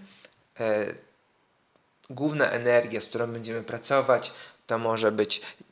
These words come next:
po prostu jakiś ważny temat, tak? Albo sposób, e, zachowanie, sp-, styl myślenia, z którym będziemy się zmagać i ważna karta, intencja przyszłości, to, w,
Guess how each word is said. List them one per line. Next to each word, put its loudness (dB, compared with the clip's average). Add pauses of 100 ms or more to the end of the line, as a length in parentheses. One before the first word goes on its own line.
po 0
prostu 4
jakiś 2
ważny 4
temat, 0
tak? -2
Albo -2
sposób, -4 (560)
e, 0
zachowanie, 2 (100)
sp-, -18
styl -6
myślenia, 4 (320)
z -20
którym -6
będziemy -4
się -4
zmagać 0
i -12 (180)
ważna 0
karta, 0
intencja 0
przyszłości, -6 (240)
to, 2 (160)
w, -20